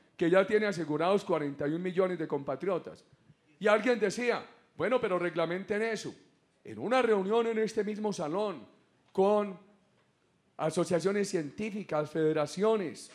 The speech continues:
universidades, yo creo que la mayoría aceptó esto, que sean los médicos los que desarrollen vía doctrina y jurisprudencia cuando se dan ese par de causales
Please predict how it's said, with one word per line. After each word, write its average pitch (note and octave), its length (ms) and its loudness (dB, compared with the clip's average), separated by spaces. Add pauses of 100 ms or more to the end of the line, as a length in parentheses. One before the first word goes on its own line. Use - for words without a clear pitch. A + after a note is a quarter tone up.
(300)
universidades, D#3 920 0 (560)
yo G3+ 100 0
creo B3+ 160 4
que A3+ 120 2
la F#3 120 4
mayoría F#3 720 2
aceptó F3+ 600 -2
esto, A3 380 -6 (920)
que F3 460 0 (320)
sean A#3 260 2
los G#3+ 140 6
médicos A#3 520 -2
los F3+ 240 -4
que F3 380 -4
desarrollen G3 880 0
vía A3+ 180 2
doctrina G#3+ 540 -2
y A#3 60 -4
jurisprudencia F#3+ 1000 0 (600)
cuando B3 520 4
se G#3 160 0
dan A3 240 -2
ese A3 220 0
par A3+ 320 -2
de G#3 120 -4
causales E3 920 -8